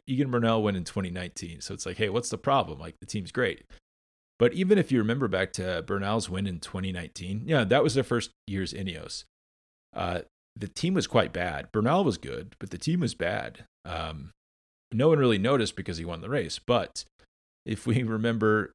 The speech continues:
obviously they were terrible at the Tour this year. They were an awful team. They won a stage, but that's hardly a consolation when you're the biggest budgeted team in the world.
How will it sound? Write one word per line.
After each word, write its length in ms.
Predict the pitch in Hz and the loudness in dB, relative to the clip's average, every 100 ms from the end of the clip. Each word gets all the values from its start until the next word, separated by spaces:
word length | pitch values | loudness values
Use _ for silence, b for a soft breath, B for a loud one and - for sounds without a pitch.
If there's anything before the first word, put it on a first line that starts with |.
| - | -8
obviously 460 | 92 101 113 - | -4 -2 0 0
they 120 | 104 87 | -2 -4
were 60 | |
terrible 480 | 76 - 147 113 87 | -4 2 4 4 0
at 60 | 78 | -4
the 80 | |
Tour 220 | - 95 82 | -6 -6 -4
this 200 | 101 - | -6 -6
year. 120 | 71 | -8
They 80 | 85 | -8
were 100 | 85 | -10
an 100 | - _ - | -14 _ -6
awful 320 | 110 - - | -6 -6 -10
team. 340 | - 95 76 | -8 -8 -8
They 140 | - 98 | -4 -2
won 220 | 104 131 | 2 4
a 240 | 113 87 - _ _ - | 4 0 -6 _ _ -16
stage, 520 | - - 113 95 78 | -10 -4 -4 -4 -6
but 240 | 82 78 - - | -8 -10 -10 -8
that's 300 | 95 - - | -8 -6 -6
hardly 340 | - 120 104 | 2 2 2
a 60 | 92 | -2
consolation 640 | - 98 - 92 92 85 | -2 -6 -6 -6 -6 -6
when 120 | 80 | -8
you're 120 | 82 | -10
the 80 | 82 | -10
biggest 400 | 76 87 85 - | -10 -10 -10 -8
budgeted 360 | 87 85 78 73 | -8 -8 -8 -10
team 200 | - 85 | -10 -10
in 60 | |
the 60 | 80 | -6
world. 360 | - 151 143 | 0 2 2